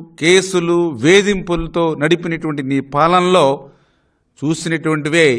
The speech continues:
ఈరోజు కూడా జరుగుతున్నాయనేటువంటి ఒక భ్రమతో ఈరోజు ప్రజలను కూడా మరొక్కసారి మరి మభ్యపెట్టాలనేటువంటి నీ ఆలోచన. అంటే ఈరోజు ప్రజలందరూ కూడా ఒక్కటే అనుకుంటూ ఉన్నారు, జగన్ ఏదైతే తన మూర్ఖత్వంతో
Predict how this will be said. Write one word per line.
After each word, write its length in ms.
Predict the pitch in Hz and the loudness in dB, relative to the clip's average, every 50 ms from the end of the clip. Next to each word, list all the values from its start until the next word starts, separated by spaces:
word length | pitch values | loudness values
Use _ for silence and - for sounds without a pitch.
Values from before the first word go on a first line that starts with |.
| 117 104 107 127 160 | -2 -2 0 2 4
ఈరోజు 360 | 202 214 240 240 233 196 208 220 - | 6 6 6 6 4 4 2 -2 -2
కూడా 140 | 202 196 196 165 151 | 0 0 0 0 0
జరుగుతున్నాయనేటువంటి 960 | 165 165 175 175 175 175 165 160 160 156 156 156 156 156 - - 151 147 143 131 | 0 0 0 -2 -2 -6 -8 -6 -6 -6 -6 -4 -6 -8 -6 -8 -8 -8 -6 -4
ఒక 100 | 127 117 98 92 87 | -6 -6 -6 -6 -4
భ్రమతో 460 | - - 165 202 233 247 226 240 240 208 143 - - - _ _ _ _ _ _ _ - | 0 2 4 4 4 4 4 2 0 0 -2 -6 -12 -20 _ _ _ _ _ _ _ -6
ఈరోజు 320 | 127 131 139 156 156 147 156 120 - | -4 0 0 0 0 0 -4 -6 -2
ప్రజలను 380 | - 127 147 151 202 208 208 202 202 | -2 0 2 4 4 4 4 4 4
కూడా 120 | 190 185 175 151 | 2 2 2 2
మరొక్కసారి 800 | 147 165 185 185 - - 190 180 180 180 175 185 196 202 202 190 160 131 - - - _ _ _ _ _ _ _ _ _ _ - | 2 2 0 -2 -2 -2 -2 0 0 2 2 4 4 4 4 2 0 -2 -6 -12 -20 _ _ _ _ _ _ _ _ _ _ -12
మరి 180 | 120 127 127 117 117 | -8 -8 -6 -4 -4
మభ్యపెట్టాలనేటువంటి 1160 | 127 120 117 165 185 175 175 165 165 165 156 147 143 135 139 135 - - 135 131 123 113 127 117 110 | -4 -2 2 2 2 2 2 -2 0 0 0 0 0 0 -2 -4 -4 -4 -4 -4 -4 -6 -4 -4 -4
నీ 80 | 110 113 107 117 143 | -2 -2 0 2 4
ఆలోచన. 420 | 170 180 180 180 170 180 151 131 104 - - - - _ _ _ _ _ _ - | 4 4 4 2 2 -2 -4 -6 -8 -8 -14 -20 -20 _ _ _ _ _ _ -10
అంటే 120 | 117 143 147 | -4 -2 2
ఈరోజు 220 | 143 156 175 185 196 180 185 - | 2 2 4 2 2 0 2 0
ప్రజలందరూ 520 | 147 156 170 208 214 220 214 214 220 214 190 202 | 0 2 4 4 2 4 2 2 0 0 2 2
కూడా 160 | 208 220 208 196 208 - - _ _ _ _ _ - 120 147 | 4 4 4 2 2 -4 -18 _ _ _ _ _ -6 -6 -6
ఒక్కటే 300 | 143 - 220 208 226 226 233 | -2 0 0 2 4 4 4
అనుకుంటూ 340 | 214 208 185 202 214 190 214 214 208 | 4 2 0 0 0 2 4 2 4
ఉన్నారు, 260 | 196 196 170 135 110 92 - - _ _ _ _ _ _ - | 4 4 2 2 0 -2 -8 -20 _ _ _ _ _ _ -18
జగన్ 460 | - 107 110 151 180 208 247 247 233 214 214 | -12 -2 2 2 4 6 4 4 4 4 4
ఏదైతే 300 | 214 214 226 226 233 233 220 226 | 4 4 4 4 2 0 0 2
తన 120 | 202 196 190 175 170 | 2 2 2 2 4
మూర్ఖత్వంతో 1120 | 180 208 214 214 208 202 185 196 - - 170 160 151 139 127 131 127 120 - - - 151 | 4 2 2 2 0 -2 -2 -2 -2 -4 -2 -2 -2 -4 -6 -8 -8 -10 -12 -10 -4 -2